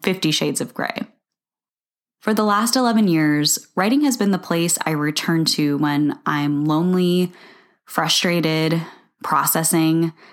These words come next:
and generally dealing with the everyday bullshit we are subjected to as fragile human creatures.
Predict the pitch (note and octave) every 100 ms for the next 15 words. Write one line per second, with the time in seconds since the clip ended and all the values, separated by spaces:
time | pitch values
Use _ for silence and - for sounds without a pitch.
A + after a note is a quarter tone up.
0 | _ _ - F#3 F#3+ G3+ F#3+ G3+ G#3+ G#3+
1 | E3+ F3 G#3 G3+ G3+ F#3 F#3 G3 G3+ G3
2 | - D#3+ G#3+ A4 G3+ G3+ G3 F#3+ F#3+ E3+
3 | G#3 - D3 - D3+ C#3+ C#3+ D3 D#3 D3+
4 | - - D3+ D#3 E3 D#3+ D#3+ D3 D3 E3
5 | E3+ - - - - -